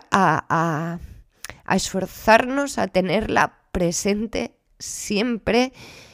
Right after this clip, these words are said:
en cada rincón, en cada rato, en, en cada cosa que hagamos como familia, en todo. Que sea como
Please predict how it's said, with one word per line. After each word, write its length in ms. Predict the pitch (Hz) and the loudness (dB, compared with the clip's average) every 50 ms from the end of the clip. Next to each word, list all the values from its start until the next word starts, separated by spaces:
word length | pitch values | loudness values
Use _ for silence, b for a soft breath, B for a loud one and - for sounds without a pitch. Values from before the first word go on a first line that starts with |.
| B B B _ | B B B _
en 220 | - 208 202 202 185 | -2 0 0 -2 -4
cada 560 | - - 226 220 226 226 214 214 208 196 - | -2 0 2 4 4 4 4 4 2 0 -2
rincón, 720 | - 190 202 208 196 175 - - - - 208 208 226 233 | -4 -2 -2 -2 -2 -2 -6 -6 2 4 6 6 6 4
en 180 | 226 233 220 196 | 2 0 -2 2
cada 260 | - 151 143 139 202 | 4 6 6 6 6
rato, 420 | - - 190 185 165 214 - - | 4 4 4 4 4 4 4 0
en, 240 | 262 240 - - - - - - _ - _ - | 2 2 0 -6 -10 -16 -20 -20 _ -20 _ -8
en 180 | - 196 196 | -6 -6 -6
cada 300 | - - 202 226 240 233 | 0 2 2 2 2 0
cosa 360 | - - 247 269 - - 254 | -2 -2 -2 -2 -2 -4 -6
que 180 | - - - - | -6 -6 -4 -2
hagamos 720 | 208 190 175 220 240 247 214 214 208 160 - 80 - - - _ _ _ _ _ _ | 0 2 6 6 6 6 4 0 0 0 -4 -6 -10 -12 -16 _ _ _ _ _ _
como 260 | - 220 220 202 185 | -2 -2 0 -2 -4
familia, 880 | 170 - 185 170 160 180 226 240 240 240 240 240 233 220 240 247 233 233 B B B B B B B B B B _ _ | -4 -2 -2 -2 0 0 0 0 0 2 4 6 6 6 6 6 2 -4 B B B B B B B B B B _ _
en 220 | - 233 214 220 | -4 -4 -4 -4
todo. 540 | 202 _ 294 311 294 - - - 170 - _ _ _ _ _ _ _ _ _ _ _ _ _ _ | 2 _ 6 6 6 6 2 0 -2 -4 _ _ _ _ _ _ _ _ _ _ _ _ _ _
Que 140 | - 233 | 0 0
sea 320 | 214 202 240 254 254 269 262 | 2 4 4 4 4 4 4
como 540 | - 311 277 277 254 233 208 160 135 - | -2 0 2 4 4 4 2 2 0 -2